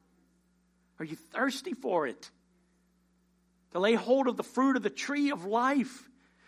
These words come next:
and receive those abundant provisions of eternal life before God? But more importantly, do you long to see the face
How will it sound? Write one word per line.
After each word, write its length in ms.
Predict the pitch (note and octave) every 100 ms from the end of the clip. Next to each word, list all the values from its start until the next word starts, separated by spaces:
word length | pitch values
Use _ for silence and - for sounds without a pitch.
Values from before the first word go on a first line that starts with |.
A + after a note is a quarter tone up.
| -
and 80 | G#3
receive 400 | G#3 - D4 C#4
those 160 | B3
abundant 480 | G#3 E3+ C4+ C4+ C#4
provisions 520 | A3 G#3 C#4 A#3 B3+
of 100 | A3+
eternal 420 | A#3+ - - D4 C4
life 220 | C#4 C4+
before 320 | C#4 A#3+ A#3
God? 280 | B3+ C4+ C#4+
But 120 | A#3+
more 160 | C4+ D4
importantly, 460 | C#4 C#4+ C#4 A3 - -
do 60 | B3+
you 200 | A3+ A3+
long 520 | A3+ C#4 F4+ G4 F4
to 120 | C4
see 340 | A#3 - B3+ A#3
the 100 | G#3+
face 640 | - - G#3+ C#3 - -